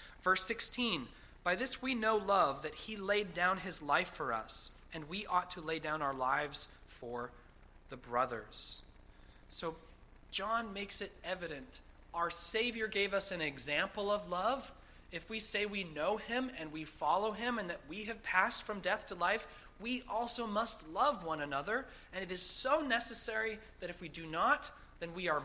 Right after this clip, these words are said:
murderers, we are children of Satan who follow his example, and we abide in death.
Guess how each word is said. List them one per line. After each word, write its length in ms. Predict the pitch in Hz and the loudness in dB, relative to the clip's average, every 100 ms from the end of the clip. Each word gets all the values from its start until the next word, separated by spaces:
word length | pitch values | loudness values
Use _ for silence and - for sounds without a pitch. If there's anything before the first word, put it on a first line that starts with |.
| 135 | 2
murderers, 720 | 180 240 170 151 220 240 - | 6 6 6 6 4 2 -4
we 100 | 165 | -6
are 100 | 151 | -4
children 420 | - 233 240 226 | -2 0 0 0
of 100 | 208 | -2
Satan 420 | - 196 190 190 | 0 0 0 0
who 120 | 180 180 | -6 -2
follow 300 | 175 165 151 | 2 2 2
his 240 | 262 277 | -2 -2
example, 600 | 196 139 139 135 147 139 - - - - | -4 0 0 2 0 -2 -6 -18 -18 -10
and 140 | 160 | -6
we 100 | 165 | -2
abide 580 | 160 - 156 160 165 151 - | -2 0 6 8 8 4 -4
in 320 | 139 139 139 139 - - - - - - | -2 -2 -2 -10 -16 -20 -20 -20 -20 -8
death. 320 | - 131 110 | 2 2 2